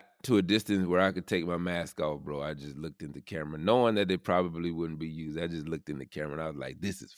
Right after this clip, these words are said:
fucked up." I said, I don't care. I don't care what side of the aisle you're on. I don't care if you red, blue, purple, gray, brown, fuchsia,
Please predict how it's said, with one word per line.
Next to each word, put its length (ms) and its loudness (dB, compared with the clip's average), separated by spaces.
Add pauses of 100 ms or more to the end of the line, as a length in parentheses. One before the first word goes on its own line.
fucked 380 -4
up." 140 -4 (880)
I 120 0
said, 480 -4
I 120 8
don't 180 6
care. 360 4 (600)
I 120 12
don't 220 8
care 460 4 (120)
what 460 6
side 280 6
of 100 6
the 160 2
aisle 240 10
you're 240 4
on. 100 -4 (320)
I 100 8
don't 220 6
care 360 8
if 100 2
you 320 0 (440)
red, 720 10 (160)
blue, 540 8
purple, 460 6
gray, 560 8 (760)
brown, 840 10 (880)
fuchsia, 600 8